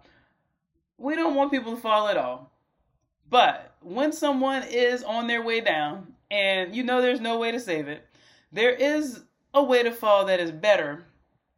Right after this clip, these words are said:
than other ways. So we're gonna talk about that. And we're also gonna talk about how to get up, right? So you might say, "We're trying to tell people not to fall, but now we're telling them how to fall and we're telling them how to get up after they fall."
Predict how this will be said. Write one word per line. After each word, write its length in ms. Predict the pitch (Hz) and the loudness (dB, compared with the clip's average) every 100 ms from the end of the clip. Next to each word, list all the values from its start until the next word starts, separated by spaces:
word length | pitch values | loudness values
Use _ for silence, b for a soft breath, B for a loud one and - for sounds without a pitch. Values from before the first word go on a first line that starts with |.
| _ _ _ _ | _ _ _ _
than 380 | 160 160 196 180 | -12 0 0 2
other 240 | 180 170 | -2 -4
ways. 460 | 131 117 117 - - _ _ _ _ _ | -6 -12 -14 -20 -20 _ _ _ _ _
So 160 | - 226 | -6 -4
we're 80 | |
gonna 220 | 233 240 226 | -2 -2 0
talk 280 | 285 320 | 2 2
about 340 | 320 247 220 180 | 2 0 0 0
that. 420 | 269 226 175 b b b | 0 0 -2 b b b
And 160 | - 262 | -2 4
we're 100 | 262 | 6
also 180 | 605 571 | 6 6
gonna 160 | 453 285 | 4 2
talk 220 | 240 233 | 2 2
about 180 | 240 254 | 4 4
how 140 | 247 | 6
to 80 | 226 | 2
get 160 | 233 330 | 2 2
up, 240 | 320 - 151 _ b b | 2 -2 -10 _ b b
right? 160 | 214 | 0
So 120 | 277 254 | 2 -2
you 60 | |
might 180 | 247 277 | -2 -2
say, 100 | 233 | -4
"We're 160 | 220 226 | -6 -6
trying 240 | 392 508 | -2 -2
to 100 | - | -2
tell 200 | 349 320 | -2 0
people 220 | 311 269 | 0 0
not 180 | 277 269 | -2 -4
to 80 | 214 | -4
fall, 260 | 285 311 | 0 2
but 140 | 269 208 | 2 0
now 160 | 277 | 0
we're 80 | 269 | 0
telling 260 | 240 285 269 | 0 2 2
them 160 | 226 | 0
how 120 | 226 240 | -4 -4
to 80 | |
fall 300 | 240 247 247 | -2 -2 0
and 200 | 226 269 | 0 -2
we're 80 | 233 | -4
telling 220 | 233 240 | -4 -4
them 140 | 233 240 | -4 -4
how 60 | |
to 80 | 196 | -4
get 160 | 165 214 | -6 -10
up 80 | 220 | -8
after 260 | 226 180 | -10 -8
they 120 | 160 | -10
fall." 440 | 160 156 135 135 | -8 -4 -4 -6